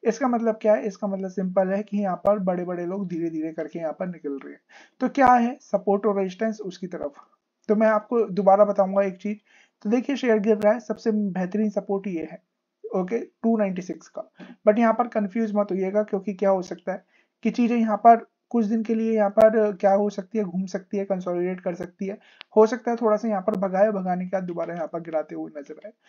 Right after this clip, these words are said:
और ये share दोबारा यहाँ पर result के बाद गिरता हुआ नजर आ सकता है। तो result से पहले तो बिल्कुल भी entry यहाँ पर बनती नहीं है।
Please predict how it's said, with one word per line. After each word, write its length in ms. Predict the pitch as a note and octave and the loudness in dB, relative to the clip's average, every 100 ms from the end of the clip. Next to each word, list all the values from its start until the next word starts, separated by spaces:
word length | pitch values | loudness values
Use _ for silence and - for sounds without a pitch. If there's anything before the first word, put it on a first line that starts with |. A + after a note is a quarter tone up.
| _ _ | _ _
और 120 | G3 G3+ | 2 6
ये 160 | A3+ | 4
share 280 | A3+ A3+ A3 | 4 0 0
दोबारा 320 | G#3+ G#3 G#3 | 4 4 4
यहाँ 160 | G#3+ F#3+ | 2 4
पर 200 | A3 G3 | 6 6
result 360 | F3+ F#3+ G3 G3+ | 4 0 0 -2
के 80 | |
बाद 240 | G3 G3+ F#3 | 2 2 2
गिरता 280 | F3 F3 F#3 | -6 -2 -2
हुआ 180 | F#3+ | 0
नजर 260 | F#3+ F3+ F#3+ | -4 -2 -4
आ 60 | F#3 | -4
सकता 280 | F#3+ - | -8 -4
है। 60 | G#3 | -2
तो 100 | A#3 | -2
result 360 | F#3+ F#3 G#3+ A3+ | -4 0 0 0
से 120 | A3+ | 2
पहले 240 | G#3+ G#3 | 2 2
तो 80 | A3 | -2
बिल्कुल 300 | G3+ G3 G3+ | -4 -2 -2
भी 100 | F#3+ | -2
entry 340 | F#3 F#3 F#3+ F#3 | -2 -4 -4 -4
यहाँ 120 | F3+ | -4
पर 120 | F3+ | -4
बनती 320 | E3 D#3+ F#3+ | -6 -8 -6
नहीं 160 | G3 | -4
है। 100 | G3 | -4